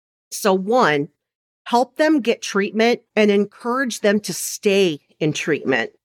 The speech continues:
As with all mental health illnesses, there is little to no point of someone starting treatment and then just abruptly stopping it. Once someone starts any kind of treatment, whether it's medication or therapy,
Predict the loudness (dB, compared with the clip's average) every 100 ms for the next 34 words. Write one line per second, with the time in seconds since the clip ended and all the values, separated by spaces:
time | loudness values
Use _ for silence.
0 | _ _ _ _ _ 0 0 2 0 0
1 | 0 2 2 2 2 -2 -4 0 0 0
2 | 0 2 4 2 0 0 0 -2 -12 _
3 | _ _ _ -2 2 4 2 2 2 2
4 | 0 -2 -2 2 2 2 -2 0 2 4
5 | 2 0 2 4 4 0 -12 _ _ 0
6 | 2 0 -2 -4 0 2 2 2 0 0
7 | -6 -12 -12 -2 0 2 2 0 0 -2
8 | -2 0 0 0 -4 _ _ 2 4 4
9 | 2 2 -2 -2 -12 _ -4 0 0 0
10 | -2 -4 -6 -2 0 0 0 -2 -2 -12
11 | _ _ -12 -2 0 0 -2 -2 0 2
12 | 0 -2 0 2 0 -4 -6 0 2 2
13 | 0 -2 -4 -6 -8 -4 -4 -4 0 0
14 | 0 0 -2 0 2 2 2 0 0 0
15 | 0 -2 -2 -6 -8 0 2 4 2 -2
16 | 0 0 -2